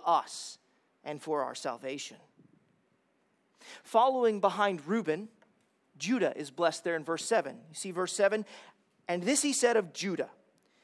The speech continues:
'Hear, O Lord, the voice of Judah, and bring him into his people. With your hands contend for him, and be a help against his adversaries.'"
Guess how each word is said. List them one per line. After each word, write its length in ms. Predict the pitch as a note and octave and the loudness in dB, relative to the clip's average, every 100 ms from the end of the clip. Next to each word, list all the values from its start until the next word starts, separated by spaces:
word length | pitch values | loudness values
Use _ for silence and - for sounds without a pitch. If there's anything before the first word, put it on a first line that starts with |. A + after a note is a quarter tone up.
| _ | _
'Hear, 500 | - - C4 F#3 - - _ _ | -10 0 4 4 2 -10 _ _
O 100 | F#3+ | 2
Lord, 340 | F#3+ F3+ F#3+ D#3 | 4 4 4 4
the 140 | F3 | 0
voice 520 | D3 D3 G#3 A3+ - | 0 4 6 6 2
of 160 | - D3 | -6 -8
Judah, 420 | - G3+ E3+ A#2 - - - - | -6 -2 -2 -2 -8 -20 -20 -10
and 180 | - F#3 | -4 -2
bring 200 | E3+ D4+ | 0 2
him 220 | C#4+ C#4+ C4+ | 6 6 4
into 380 | B3+ B3+ A#3+ C4 | 0 0 0 -2
his 340 | A3 A3 - | 0 -2 -4
people. 500 | - A3 G#3+ D3+ A#2 - _ - - - | -12 -8 -6 -4 -6 -8 _ -20 -20 -4
With 160 | G3 | -2
your 140 | A3 A#3 | 4 4
hands 380 | G#3 C#4+ C4+ - | 8 8 6 4
contend 520 | A#3+ G#3 A3 A#3 G3 | 0 0 2 0 0
for 120 | F#3 | -6
him, 180 | D3+ C#3 | -6 -6
and 120 | C#3+ | -6
be 140 | G3+ | 2
a 100 | G#3 | 2
help 320 | D#3+ F#3 G3+ - | 4 2 2 -2
against 360 | E3 F3+ F3+ - | -6 -4 -4 -2
his 300 | F3+ D#3 - - _ - | -2 -2 -8 -14 _ -4
adversaries.'" 920 | E3 E3+ D3+ D3 D3 B2+ A2+ - - | 0 0 -2 -6 -6 -8 -10 -16 -16